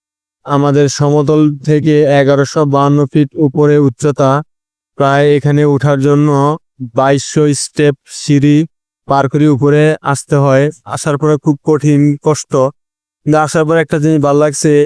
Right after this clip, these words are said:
এখানে আশেপাশে যে ভিউটা দেখার পরে মাশাআল্লাহ আপনার মন ভরে যাবে।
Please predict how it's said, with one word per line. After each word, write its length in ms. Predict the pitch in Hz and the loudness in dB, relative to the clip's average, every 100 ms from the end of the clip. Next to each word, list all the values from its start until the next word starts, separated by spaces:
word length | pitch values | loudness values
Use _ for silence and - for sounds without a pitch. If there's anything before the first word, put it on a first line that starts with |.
| - _ | -2 _
এখানে 280 | 156 151 151 | -4 -2 0
আশেপাশে 420 | 147 135 151 143 156 | -2 -2 -2 0 0
যে 140 | 151 | 0
ভিউটা 400 | 139 135 147 143 160 | 0 2 2 2 0
দেখার 300 | 151 151 143 | 0 0 0
পরে 220 | 151 147 147 - _ _ _ _ - | 0 2 0 -4 _ _ _ _ -6
মাশাআল্লাহ 640 | 139 143 160 147 147 143 139 - | -2 -2 0 0 2 2 -2 -2
আপনার 320 | 139 147 147 | -4 0 2
মন 220 | 143 143 147 | 2 2 2
ভরে 200 | 139 143 | 2 2
যাবে। 300 | 139 147 139 | 2 2 2